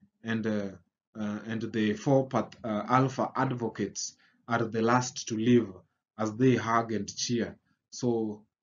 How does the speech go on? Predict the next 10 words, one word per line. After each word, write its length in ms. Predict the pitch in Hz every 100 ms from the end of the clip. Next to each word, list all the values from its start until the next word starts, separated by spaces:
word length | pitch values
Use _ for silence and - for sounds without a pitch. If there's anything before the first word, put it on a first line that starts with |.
| -
at 200 | 120 127
the 180 | 123 123 190
end, 380 | 190 165 131
despite 520 | 123 123 - 156 151 - -
all 280 | 139 151 -
odds, 480 | 135 123 127 - - _ _ _ 113
their, 420 | 120 117 113 107 - _ - -
uh, 120 | 113
you 180 | 113 135
know, 300 | 123 110